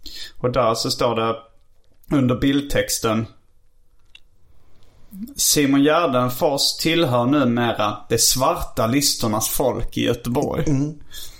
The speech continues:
Speaker 1: Extremt dramatiskt.
Speaker 2: Mm, du är ju född av en judisk mor. Så att du har ju alltid varit det i Malmö.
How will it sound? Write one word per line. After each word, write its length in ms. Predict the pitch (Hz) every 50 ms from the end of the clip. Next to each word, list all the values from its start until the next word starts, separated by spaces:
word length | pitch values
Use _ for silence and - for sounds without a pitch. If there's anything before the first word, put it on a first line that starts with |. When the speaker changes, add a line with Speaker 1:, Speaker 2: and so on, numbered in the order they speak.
| - - - -
Speaker 1:
Extremt 540 | 147 123 - - - 156 156 127 117 120 -
dramatiskt. 920 | - 143 147 170 160 135 127 123 - - - - - - - - - -
Speaker 2:
Mm, 280 | - 120 120 127 127 117
du 100 | 113 123
är 40 | 131
ju 80 | 127 127
född 380 | - - 160 131 113 117 107
av 100 | 135 139
en 60 | 156 151
judisk 420 | - 175 147 127 117 139 139 -
mor. 360 | 196 220 156 170 170 165 170 - - - - - - - -
Så 120 | - - 147
att 120 | 127 -
du 80 | - 131
har 260 | 120 110 135 123 120
ju 300 | 123 123 127 131 127 -
alltid 440 | - 143 139 - - - - - 156
varit 220 | - - - -
det 60 | -
i 40 | 127
Malmö. 440 | 123 123 135 127 120 117 117 -